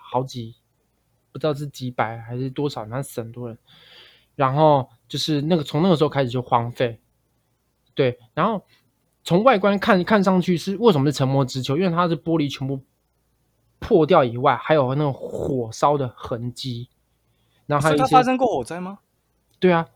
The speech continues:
Speaker 1: 所以发生过火灾。而且你知道，你知道那个多大？我，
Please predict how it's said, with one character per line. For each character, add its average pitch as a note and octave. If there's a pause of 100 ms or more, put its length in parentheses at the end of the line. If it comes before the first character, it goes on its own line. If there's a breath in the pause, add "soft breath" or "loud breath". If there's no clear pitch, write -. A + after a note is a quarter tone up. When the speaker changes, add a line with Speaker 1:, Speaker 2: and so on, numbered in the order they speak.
(120)
Speaker 1:
所 -
以 G3
发 F#3+
生 G3
过 G3
火 C3+
灾。 D3+
而 G#3
且 -
你 D3
知 -
道， -
你 E3+
知 G3
道 A#3+
那 C#4
个 G#3
多 C3+
大？ D3+
我， D#3+